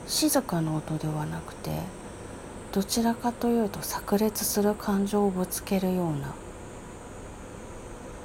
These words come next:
悲愴っていうより熱情って言った方が正しいんじゃないのかななんて思うことが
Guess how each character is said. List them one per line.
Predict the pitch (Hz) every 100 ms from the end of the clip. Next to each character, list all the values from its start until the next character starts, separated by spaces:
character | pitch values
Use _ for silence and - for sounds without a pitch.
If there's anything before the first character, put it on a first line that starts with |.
| - - - - - - - - - - - - - - - - -
悲 | - -
愴 | - - 233
っ | 277 - -
て | 302
い | 302
う | 285
よ | 285 262
り | 165 160 - - - - - - 156
熱 | 147 190
情 | 196 269
っ | 269
て | - 269
言 | 262
っ | 254
た | - 254
方 | - 247
が | 202 160
正 | - - 180
し | -
い | 302
ん |
じ | 320
ゃ |
な | 208 180
い |
の | 165
か | - 139
な | 151 185 202
な | 185
ん | 160
て | - - 147 - - - - - -
思 | 156 160 170
う | 156
こ | -
と | - 139
が | 127 135